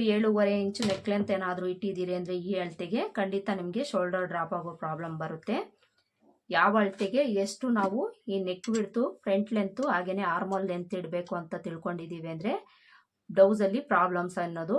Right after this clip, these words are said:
ಆಟೋಮೆಟಿಕಲಿ ನಮ್ಗೆ ಅವಾಯ್ಡ್ ಆಗುತ್ತೆ. ಈಗ ನೆಕ್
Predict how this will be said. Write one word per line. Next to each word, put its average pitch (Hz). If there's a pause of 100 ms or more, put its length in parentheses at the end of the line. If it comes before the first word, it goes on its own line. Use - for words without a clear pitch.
(120)
ಆಟೋಮೆಟಿಕಲಿ 170
ನಮ್ಗೆ 165 (100)
ಅವಾಯ್ಡ್ 165
ಆಗುತ್ತೆ. 160 (1400)
ಈಗ 214 (260)
ನೆಕ್ 202